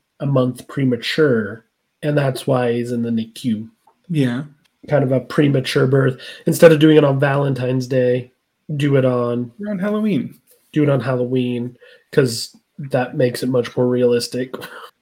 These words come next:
Speaker 1: <laughs> about, like, time. 'Cause, yeah,
Speaker 2: Mm-hmm.
Speaker 1: when would she have gotten pregnant if she was get-, if she gave birth in February and she gave birth early?
Speaker 2: Yeah, 'cause, I mean, when was their prom?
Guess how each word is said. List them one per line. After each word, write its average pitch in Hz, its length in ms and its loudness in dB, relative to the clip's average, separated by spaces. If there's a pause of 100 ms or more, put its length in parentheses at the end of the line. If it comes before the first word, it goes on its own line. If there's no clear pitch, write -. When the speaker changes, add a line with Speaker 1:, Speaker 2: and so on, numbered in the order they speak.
Speaker 1:
<laughs> - 540 -16
about, 131 340 2
like, 117 260 -6
time. 113 540 -4 (340)
'Cause, 208 100 8
yeah, 233 180 10
Speaker 2:
Mm-hmm. 135 100 6
Speaker 1:
when 359 200 8
would 415 140 2
she 381 100 8
have 359 120 8
gotten 247 240 6
pregnant 190 560 6
if 156 120 -6
she 202 120 -4
was 208 120 2
get-, 190 260 0
if 175 260 -2
she 190 120 -4
gave 180 240 2
birth 170 280 6
in 143 140 -2
February 139 680 4
and 131 100 -2
she 135 120 -8
gave 143 220 -2
birth 131 240 -2
early? 143 580 -2 (220)
Speaker 2:
Yeah, 202 160 2
'cause, 151 180 -6
I 151 60 2
mean, 147 420 0
when 139 200 0
was 151 160 0
their 139 180 -2
prom? 135 560 -6